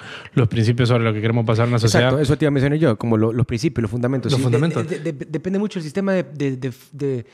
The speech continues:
Speaker 2: digamos, como interno de, del pensar, de los fundamentos de pensamiento que tiene una persona para poder, eh, llegar a no casarse una idea. De acuerdo con vos, creo que,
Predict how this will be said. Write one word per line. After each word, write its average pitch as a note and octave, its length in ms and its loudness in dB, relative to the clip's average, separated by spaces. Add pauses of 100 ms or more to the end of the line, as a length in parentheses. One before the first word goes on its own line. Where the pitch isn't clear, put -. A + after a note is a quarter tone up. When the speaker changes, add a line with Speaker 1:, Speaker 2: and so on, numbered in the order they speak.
(420)
Speaker 2:
digamos, D3+ 220 -4
como B2+ 240 -4
interno D#3 720 -2
de, A2+ 500 -2 (340)
del B2 260 -6
pensar, D3+ 520 -2
de A#2+ 160 -2
los A2+ 160 0
fundamentos A#2+ 400 -2
de C#3+ 80 0
pensamiento B2 480 -2
que B2 80 -2
tiene B2+ 160 0
una C3+ 140 0
persona B2 400 -4
para G#2 200 -6
poder, A2 280 -4 (160)
eh, - 180 -18 (180)
llegar A2+ 280 -2
a G#2+ 40 -4
no A2 160 -2
casarse G#2+ 280 -6
una G#2 140 0
idea. A2+ 300 0 (320)
De D#3+ 80 -4
acuerdo D3 240 2
con C3+ 120 -2
vos, C#3+ 120 2
creo C#3+ 140 -4
que, C#3 180 -4